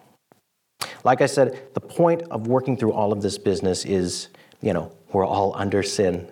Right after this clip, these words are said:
subject to God's wrath. And the idea is that we are to be utterly convinced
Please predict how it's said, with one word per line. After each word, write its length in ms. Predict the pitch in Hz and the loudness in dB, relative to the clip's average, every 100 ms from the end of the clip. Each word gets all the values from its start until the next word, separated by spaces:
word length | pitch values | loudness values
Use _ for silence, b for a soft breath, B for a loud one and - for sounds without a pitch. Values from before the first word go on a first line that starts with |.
| - | -18
subject 440 | - 98 90 90 | -4 -4 -2 -4
to 60 | - | -4
God's 300 | 92 85 90 | -4 -4 -2
wrath. 360 | 90 85 85 - _ _ _ _ _ B B B - | -2 -2 -6 -18 _ _ _ _ _ B B B 2
And 100 | 127 | 2
the 100 | - | 4
idea 400 | 131 123 139 147 | 2 4 6 6
is 220 | 131 104 | 4 2
that 140 | 117 | 0
we 220 | 95 127 123 | 2 4 4
are 160 | 110 | 2
to 180 | - 120 | 0 -2
be 380 | 110 110 110 - - | 2 4 2 -4 -2
utterly 380 | 131 139 131 120 | 2 2 2 -2
convinced 800 | - 104 90 92 85 - - | -6 -8 -6 -8 -8 -10 -12